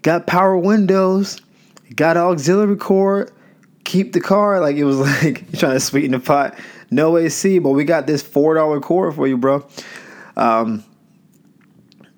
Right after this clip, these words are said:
and for a second, I was like, "Man," and I actually, I said verbally, "Damn, man, I can't have a car with no A C."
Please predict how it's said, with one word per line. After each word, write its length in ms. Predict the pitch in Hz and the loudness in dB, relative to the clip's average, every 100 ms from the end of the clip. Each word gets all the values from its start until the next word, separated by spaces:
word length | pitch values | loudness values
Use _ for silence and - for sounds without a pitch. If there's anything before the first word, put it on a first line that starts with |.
| _ _ - | _ _ -2
and 640 | 139 135 135 131 127 - - - _ _ _ _ _ - | 0 2 2 0 -2 -6 -16 -20 _ _ _ _ _ -12
for 160 | - 160 | -2 0
a 40 | |
second, 420 | 143 - 190 160 | 0 0 -2 0
I 40 | 131 | -2
was 120 | 123 | 0
like, 180 | 113 110 | -4 -4
"Man," 240 | 147 135 - _ | -6 -6 -10 _
and 140 | 147 147 | 0 0
I 120 | 156 | 2
actually, 340 | 156 147 160 | 0 0 0
I 60 | 147 | 0
said 260 | - 196 | 0 0
verbally, 480 | 117 156 151 113 104 - - - - - - _ _ | 2 0 0 -2 -4 -10 -20 -20 -16 -16 -16 _ _
"Damn, 300 | - 185 117 | -12 -8 -6
man, 120 | 113 131 | -2 -2
I 80 | |
can't 240 | 175 151 120 | -2 -2 -2
have 120 | 117 | -2
a 60 | 110 | -2
car 200 | 131 113 | -2 -2
with 100 | 110 | 0
no 160 | 117 | 0
A 100 | 117 | 0
C." 400 | 104 - 170 139 | -2 -2 -2 -4